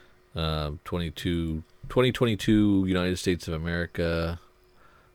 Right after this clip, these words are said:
The loss that ripped them apart drove one into the arms of the police state and the other towards a guerrilla war against the white supremacy.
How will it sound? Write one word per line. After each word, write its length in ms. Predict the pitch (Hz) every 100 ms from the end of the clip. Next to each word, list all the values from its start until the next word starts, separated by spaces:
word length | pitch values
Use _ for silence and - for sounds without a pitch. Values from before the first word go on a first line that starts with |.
| _
The 100 | -
loss 320 | 71 76 82
that 140 | - 57
ripped 240 | 90 -
them 100 | 76
apart 460 | 73 - 85 80 78
drove 340 | 87 80 80
one 280 | 82 80 80
into 260 | 80 82 82
the 120 | 73
arms 340 | 80 85 85
of 80 | 78
the 80 | 67
police 360 | - 85 80
state 340 | - 80 78 73
and 60 | 76
the 80 |
other 180 | 82 82
towards 360 | - 85 80 78
a 60 |
guerrilla 400 | 73 78 82 95
war 320 | 85 85 87 78
against 340 | 76 80 -
the 100 | -
white 260 | 71 85 -
supremacy. 800 | 76 - 76 73 - - -